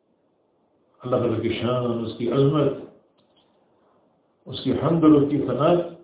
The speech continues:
اسی وقت اللہ تعالیٰ آپ کے دل میں ان کا القاء کرے گا۔ اور حمد و ثنا کے وہ جملے جو بہت زیادہ ہوں گے،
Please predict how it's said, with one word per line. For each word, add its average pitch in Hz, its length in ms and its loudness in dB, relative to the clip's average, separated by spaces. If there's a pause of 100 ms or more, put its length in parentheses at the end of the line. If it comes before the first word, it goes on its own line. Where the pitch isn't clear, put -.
(1400)
اسی 185 260 4
وقت 208 200 6
اللہ 190 160 6
تعالیٰ 180 240 6
آپ 156 260 6
کے 160 60 0
دل 139 220 -2
میں 135 180 -6 (360)
ان 123 180 -10
کا 135 100 -2
القاء 131 400 0
کرے 120 340 -4
گا۔ 131 60 -8 (1500)
اور 117 100 -8
حمد 143 260 -2
و 180 120 8
ثنا 170 300 4
کے 185 120 2
وہ 180 100 4
جملے 208 520 6 (800)
جو 131 120 -6
بہت 156 340 2
زیادہ 156 240 6
ہوں 214 320 6
گے، - 260 4